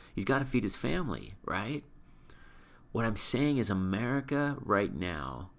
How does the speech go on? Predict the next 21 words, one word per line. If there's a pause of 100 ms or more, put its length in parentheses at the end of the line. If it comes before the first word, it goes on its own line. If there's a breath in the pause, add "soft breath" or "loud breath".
(600 soft breath)
is
starving (200)
for
the
right
kind
of
opportunity.
People
are
willing
to
work.
They're
out
there. (1300 loud breath)
And (100)
they
just
don't
have